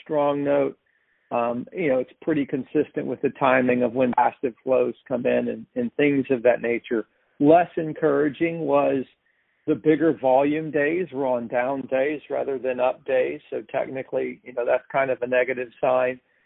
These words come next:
But as we've said in the past, you know, volatility rising kind of drives liquidity out of an asset, and volatility falling can pull liquidity into an asset,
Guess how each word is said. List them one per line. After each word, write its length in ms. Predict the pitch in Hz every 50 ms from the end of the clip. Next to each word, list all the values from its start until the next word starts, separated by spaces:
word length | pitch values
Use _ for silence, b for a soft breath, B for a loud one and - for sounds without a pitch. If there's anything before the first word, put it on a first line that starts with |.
| _ _ -
But 60 | 143
as 140 | 156 170 165 160
we've 140 | 156 156 147 - -
said 200 | 170 156 147 131
in 100 | 131 131
the 80 | 127
past, 420 | - - 139 127 123 127 117 117 - _ _ _ _ _ _ _ _ _ _ -
you 60 | 117
know, 180 | 123 131 135 117
volatility 1000 | - 147 151 170 175 170 156 - - 165 160 156 156 151 139 143 139 131 131 - _ _ _ _ _
rising 640 | - 131 143 139 131 156 160 156 151 156 156 156 143
kind 240 | 131 147 143 143 139
of 100 | 135 123
drives 380 | - 139 135 131 139 143 139 - -
liquidity 600 | 139 131 - - 151 147 135 135 131 135 131 123
out 260 | 123 127 135 135 -
of 100 | 135 123
an 80 | 131 127
asset, 560 | 127 127 127 123 - _ - 131 127 - -
and 100 | - 120
volatility 680 | 110 120 120 120 127 117 - 147 123 127 117 117 113 -
falling 440 | - 151 156 151 147 139 131 127 127 -
can 160 | 131 120 117 - -
pull 180 | 143 135 127
liquidity 480 | 120 117 - _ 139 127 117 117 113 -
into 300 | 160 160 143 - 147 139
an 80 | 131 127
asset, 560 | 123 123 123 120 - - - 131 123 123 -